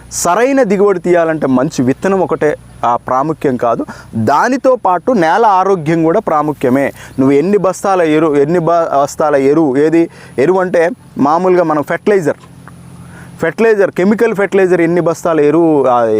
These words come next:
కెమికల్ ఫెర్టిలైజర్ వేసినా కూడా ప్రయోజనం ఉండదండి. ఖచ్చితంగా ఇలాంటి వేస్ట్ డీకంపోజర్ కానీ, ఇది ఎల్ఓఎం, లిక్విడ్ ఆర్గానిక్ మాన్యూర్ అంటారు, ఇది కానీ, ప్లస్ మనకు వచ్చేసేసి లిక్విడ్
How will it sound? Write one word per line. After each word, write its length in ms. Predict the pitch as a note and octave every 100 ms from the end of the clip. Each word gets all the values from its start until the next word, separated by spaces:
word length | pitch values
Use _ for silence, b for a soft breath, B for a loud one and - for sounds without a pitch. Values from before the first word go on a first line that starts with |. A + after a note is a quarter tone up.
| G#2 -
కెమికల్ 320 | F3 G3+ F#3+
ఫెర్టిలైజర్ 500 | D#3+ - E3+ D#3+ D3
వేసినా 420 | C#3 F3 F#3+ F3
కూడా 220 | D3 E3+
ప్రయోజనం 580 | G3+ D#3+ F3+ F#3 F3+ E3
ఉండదండి. 440 | C3+ C#3+ C#3 C3 G3 B B B -
ఖచ్చితంగా 560 | E3+ A3 A3 G#3 G#3 -
ఇలాంటి 420 | D3+ E3 F3 D#3
వేస్ట్ 280 | C3 D3 -
డీకంపోజర్ 600 | C#3+ C3+ C3 C3+ B2 B2
కానీ, 340 | B2 A#2+ C3 B2+ B B
ఇది 480 | B2+ C3 B2+ C3 C3+ - - - - - - - A#2
ఎల్ఓఎం, 600 | C3+ F3 G3 F3+ C#3 A2+
లిక్విడ్ 480 | D3+ - F#3+ G3 - C#3
ఆర్గానిక్ 680 | D#3 E3 F3 E3 F3 -
మాన్యూర్ 520 | C3 C3+ C#3+ C#3+ D#3 A#2+
అంటారు, 320 | A2+ G2+ F#2 B B B
ఇది 220 | C3+ F3
కానీ, 420 | D3 B2+ B2 B2 - - -
ప్లస్ 420 | C3+ C3+ C3+ B2+ -
మనకు 260 | C3 C3 D3
వచ్చేసేసి 600 | E3 D#3 C#3+ C#3 F3 - -
లిక్విడ్ 420 | B2 D3 - F#3+